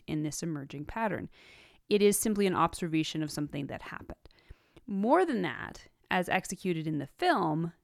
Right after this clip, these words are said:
the episodic randomness that is created by its lack of antagonistic foundation fails to enforce this through line. It lacks the urgency of a solid protagonistic goal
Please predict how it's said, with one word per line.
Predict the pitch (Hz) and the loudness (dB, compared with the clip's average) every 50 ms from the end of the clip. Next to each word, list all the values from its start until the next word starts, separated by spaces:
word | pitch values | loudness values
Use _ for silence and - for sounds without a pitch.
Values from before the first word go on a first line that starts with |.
| _ _ - - | _ _ -10 -6
the | 180 196 196 - | -4 -4 -2 2
episodic | - 190 196 - 226 - - 214 190 185 180 - | 2 2 2 2 0 0 2 2 2 2 2 0
randomness | - 165 165 170 185 202 208 214 208 190 180 170 160 156 - - | -2 -4 -2 0 2 2 2 2 2 2 2 0 0 -2 -4 -6
that | - - 156 | -6 -4 -2
is | 160 160 156 | -2 -2 -2
created | - - - - 175 160 160 165 165 165 156 147 147 _ - | -4 -8 -8 -6 -6 -4 -2 -2 -2 -2 -4 -6 -8 _ 0
by | 151 160 175 190 | 2 4 6 6
its | 196 185 - - - | 6 4 2 -2 -6
lack | 180 165 151 156 - - | -4 -2 -2 -2 -4 -6
of | 165 165 | -4 -4
antagonistic | 156 156 156 - - 147 143 151 151 151 139 - - - 151 - | -4 -4 -4 -6 -8 -8 -6 -4 -4 -6 -6 -8 -8 -10 -10 -10
foundation | - 143 139 143 143 175 220 269 247 - - 190 165 151 156 156 - _ - - - - _ _ _ | -10 -10 -8 -8 -4 -2 0 0 0 0 -2 -4 -2 -2 -4 -6 -8 _ -20 -20 -20 -20 _ _ _
fails | _ - - - - - 220 220 226 233 240 240 240 | _ -20 -16 -4 2 4 8 8 8 8 8 4 2
to | - - 220 | -2 -2 -2
enforce | 196 185 180 - - 180 175 165 160 151 - - - - | -2 -2 -4 -4 -4 -2 0 0 0 -2 -4 -8 -10 -8
this | 156 143 151 151 147 - - | -8 -4 -2 -2 -4 -4 -8
through | - - 160 156 | -8 -6 -6 -4
line. | 147 139 - - - - - - - - _ _ _ _ _ - | -4 -6 -8 -10 -14 -18 -20 -20 -20 -20 _ _ _ _ _ -2
It | - 175 - - | 0 0 0 0
lacks | - - 180 180 196 208 208 202 233 - - - - | -4 -6 -2 4 6 6 6 6 4 0 -4 -8 -6
the | - 202 - - - | -6 -8 -6 -4 0
urgency | 165 180 190 196 175 190 175 - - - - - - - - - _ _ _ _ _ - | 0 2 2 2 2 0 -2 -2 -2 -6 -6 -8 -8 -10 -12 -18 _ _ _ _ _ -4
of | 170 156 | -2 0
a | 165 156 | 0 -2
solid | - - - 165 160 160 160 156 | -2 -2 -2 0 0 0 0 -2
protagonistic | - 180 175 - 165 151 151 143 151 147 143 135 - - - 160 - - - 160 151 - | -4 -8 -8 -6 -6 -6 -4 -4 -4 -6 -6 -6 -8 -8 -10 -12 -12 -12 -14 -14 -8 -2
goal | - 233 185 - 185 160 156 160 160 160 - | 0 2 4 6 6 6 4 4 2 0 -2